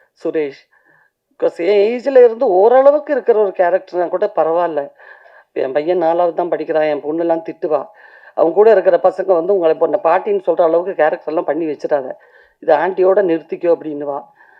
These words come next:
நான், அவளும் காலேஜில் படிக்கிறா, சிலதெல்லாம் அவங்களுக்காகவும் பண்ண வேண்டியிருக்கு. எல்லாம் சொல்லி முடிச்சு கடைசியில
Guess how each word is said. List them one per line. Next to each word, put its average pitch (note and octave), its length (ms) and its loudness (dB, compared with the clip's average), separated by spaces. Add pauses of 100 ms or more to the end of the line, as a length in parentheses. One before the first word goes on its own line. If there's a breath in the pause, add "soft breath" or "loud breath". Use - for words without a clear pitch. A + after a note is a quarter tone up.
நான், G#3+ 160 2
அவளும் G#3+ 260 2
காலேஜில் G3 400 2
படிக்கிறா, D#3 460 -4 (440 soft breath)
சிலதெல்லாம் F3+ 580 0
அவங்களுக்காகவும் G3+ 720 2
பண்ண E3+ 140 2
வேண்டியிருக்கு. E3+ 560 -2 (440 soft breath)
எல்லாம் C#4+ 460 2
சொல்லி A#3+ 200 2
முடிச்சு A3+ 300 -4
கடைசியில A3 400 0